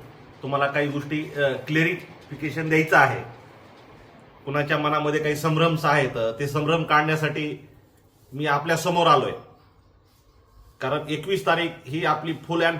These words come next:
फायनलच होती. त्याच्या अगोदर मी कॉन्फिडंटने आपल्या समोर सगळ्या गोष्टी मांडलेल्या होत्या की त्या दिवशी आपल्याला आपले फंड्स वाटायला चालूच होणार होते. की फक्त टेक्निकल काही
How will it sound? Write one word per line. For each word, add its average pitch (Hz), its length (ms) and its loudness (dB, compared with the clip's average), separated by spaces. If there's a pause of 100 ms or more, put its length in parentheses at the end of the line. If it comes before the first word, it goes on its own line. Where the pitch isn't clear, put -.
फायनलच 185 400 4
होती. 151 480 -6
त्याच्या 139 220 -2
अगोदर 160 400 2
मी 165 120 -4
कॉन्फिडंटने 180 680 2
आपल्या 170 280 2
समोर 165 220 -4
सगळ्या 160 220 -2
गोष्टी 156 240 -4
मांडलेल्या 160 460 2
होत्या 131 240 -2 (500)
की 131 60 -12
त्या 165 220 -2
दिवशी 156 280 -4
आपल्याला 147 440 0
आपले 151 460 -2 (180)
फंड्स 151 220 -2 (520)
वाटायला 139 340 -2
चालूच 180 360 6
होणार 147 180 0
होते. 110 260 -6 (640)
की 139 60 -10 (100)
फक्त 156 260 -2 (200)
टेक्निकल 214 520 4
काही 196 260 6